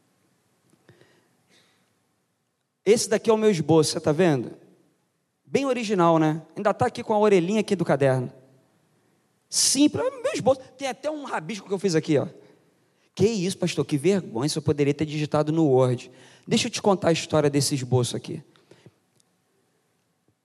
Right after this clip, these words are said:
Esse esboço, ele tá com uma data aqui em cima, ó. Quatorze de novembro de dois mil e dezoito.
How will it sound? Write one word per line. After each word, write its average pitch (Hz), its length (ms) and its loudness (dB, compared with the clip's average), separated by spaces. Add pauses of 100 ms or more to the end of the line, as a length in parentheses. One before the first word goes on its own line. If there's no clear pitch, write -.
(160)
Esse 214 220 2
esboço, 185 380 4
ele 175 100 2
tá 180 160 2
com 180 100 -4
uma 180 160 2
data 165 280 2
aqui - 160 -4
em 190 80 0
cima, 123 520 0
ó. - 80 -20 (2000)
Quatorze 202 640 4
de 196 140 -4
novembro 175 480 2
de 165 80 -4
dois 156 240 2
mil 175 140 0
e - 20 -4
dezoito. 120 680 -2